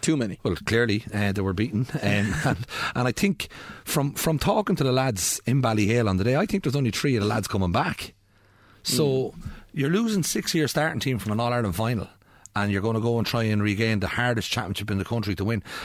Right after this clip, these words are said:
Speaker 2: Like, Ballyhale didn't exactly murder James Stephens last year in the, in the county final. You were there, Robbie. Um, I know in the end it was six points, I think, maybe.
Speaker 1: Yeah, I think
Speaker 2: Uh,
Speaker 1: so,
Speaker 2: so it
Speaker 1: something
Speaker 2: was,
Speaker 1: like
Speaker 2: but it wasn't a steamroll. And if you think about it, Ballyhale had a player sent off. I think Paddy Mullen got sent
Speaker 1: Yeah.
Speaker 2: off,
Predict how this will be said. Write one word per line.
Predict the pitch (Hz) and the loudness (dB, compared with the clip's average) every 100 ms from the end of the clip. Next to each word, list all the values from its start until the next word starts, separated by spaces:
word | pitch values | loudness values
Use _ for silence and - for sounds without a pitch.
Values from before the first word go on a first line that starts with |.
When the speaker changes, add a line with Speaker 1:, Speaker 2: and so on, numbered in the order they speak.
| - | -6
Speaker 2:
Like, | - | -2
Ballyhale | - - 202 202 | 0 2 2 2
didn't | 151 156 123 | 0 0 -2
exactly | 107 117 107 | 0 0 0
murder | 98 131 120 | 2 2 2
James | 92 101 92 | 0 0 0
Stephens | 101 104 90 | 0 2 0
last | 98 104 - | 0 0 -2
year | 92 | -2
in | 87 | 0
the, | 90 | -2
in | 95 95 90 | 0 0 0
the | 87 | 0
county | - 104 92 | 0 -2 0
final. | 104 110 90 | -2 0 0
You | 156 | 0
were | 98 | 0
there, | 85 110 135 | 0 0 0
Robbie. | 85 90 - - - - - | 0 0 -4 -10 -14 -12 -6
Um, | 104 101 98 90 - 120 | 0 2 2 -2 -4 0
I | |
know | 135 131 104 | 0 0 0
in | 101 | 2
the | 98 | 2
end | 107 | 2
it | 98 | 0
was | 85 | -2
six | - 107 | -2 -4
points, | - 117 113 | -2 -2 -2
I | 107 | -4
think, | 107 | -2
maybe. | 113 120 110 - | -2 0 -2 -4
Speaker 1:
Yeah, | 117 110 101 | -2 -2 -2
I | |
think | - 117 | -2 -2
Speaker 2:
Uh, | |
Speaker 1:
so, | 120 | -2
Speaker 2:
so | |
it | - | -2
Speaker 1:
something | - | 0
Speaker 2:
was, | 196 | -2
Speaker 1:
like | 160 | -2
Speaker 2:
but | 165 | -2
it | 147 | -2
wasn't | 185 214 196 131 - - _ | -2 0 0 0 -4 -18 _
a | - | -4
steamroll. | - - 139 135 113 98 | -2 2 2 2 2 2
And | 92 | 0
if | 123 | 0
you | 160 | -2
think | 156 | 0
about | 120 104 | 0 0
it, | |
Ballyhale | 127 135 123 | 0 0 0
had | 135 | 0
a | 113 | 0
player | 113 110 | -2 -2
sent | 113 107 | -2 -2
off. | 113 98 | -2 -2
I | 101 | -6
think | 120 | -4
Paddy | - 113 | -4 0
Mullen | 107 107 | 0 0
got | 98 | -2
sent | - 110 | -2 -2
Speaker 1:
Yeah. | 110 | 0
Speaker 2:
off, | 107 - | 0 -4